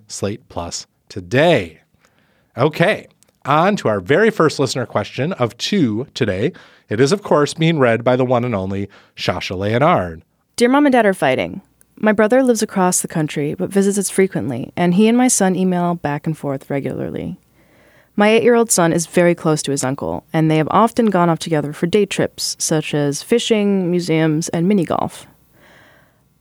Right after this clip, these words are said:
Speaker 2: My world was shook when, just a few days after he went home from his last visit,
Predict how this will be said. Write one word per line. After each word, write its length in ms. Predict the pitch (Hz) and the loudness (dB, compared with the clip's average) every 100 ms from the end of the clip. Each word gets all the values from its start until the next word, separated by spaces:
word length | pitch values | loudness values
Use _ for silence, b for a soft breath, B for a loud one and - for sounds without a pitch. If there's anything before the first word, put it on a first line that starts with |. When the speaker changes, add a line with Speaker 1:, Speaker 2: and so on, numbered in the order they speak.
| 180 | 2
Speaker 2:
My 120 | 196 | 4
world 240 | 214 240 | 4 4
was 120 | 269 | 4
shook 380 | 254 - 175 143 - | 2 2 2 0 -2
when, 340 | 165 165 165 | 0 2 2
just 280 | 151 180 - | 0 -2 -2
a 20 | |
few 180 | 170 190 | 0 2
days 220 | 196 202 | 4 4
after 240 | 190 180 180 | 4 2 2
he 100 | 175 | 2
went 220 | 170 160 | 2 0
home 400 | 165 156 151 151 - | 2 2 2 -2 -4
from 220 | - 147 | -4 -2
his 180 | 151 - - | -2 -4 -2
last 380 | 156 156 156 | 2 2 2
visit, 420 | 151 151 135 127 | 0 2 2 0